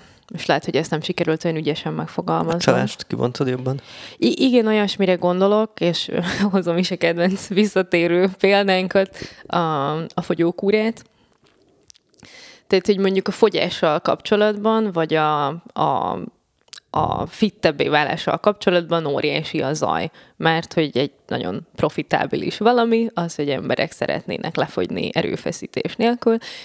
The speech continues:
Speaker 1: és itt a csalás alatt azt értem, hogy, hogy el akarnak adni neked egy étrendkiegészítőt, egy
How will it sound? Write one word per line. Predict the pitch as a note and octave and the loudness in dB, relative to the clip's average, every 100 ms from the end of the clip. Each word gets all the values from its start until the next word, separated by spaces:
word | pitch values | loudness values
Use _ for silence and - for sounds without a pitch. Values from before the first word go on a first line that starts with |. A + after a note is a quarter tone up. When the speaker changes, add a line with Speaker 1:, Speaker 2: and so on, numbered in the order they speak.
| - | -8
Speaker 1:
és | F3+ | -8
itt | - F#3+ | -2 -2
a | |
csalás | - F#3+ F3+ F3+ | 2 2 2 2
alatt | F3+ E3+ - | 2 2 2
azt | F3 - - | 0 2 0
értem, | - - F3 E3+ | 0 2 0 2
hogy, | D#3+ D#3 - - - - | -2 -2 -10 -20 -20 -6
hogy | - D#3 | -2 0
el | - E3+ | 2 0
akarnak | D#3 D#3+ D3 C#3+ E3+ | 2 0 0 0 0
adni | D#3+ C#3 | 0 0
neked | D3 F3 F#3 E3 | -2 2 0 2
egy | E3 D#3+ - - - | 0 0 -8 -8 0
étrendkiegészítőt, | G3+ - F3+ F3 - E3 D#3+ E3 - E3+ - E3 D#3+ E3 - | 0 4 2 2 0 0 2 0 0 -4 0 2 2 0 0
egy | - - - | -2 -2 -10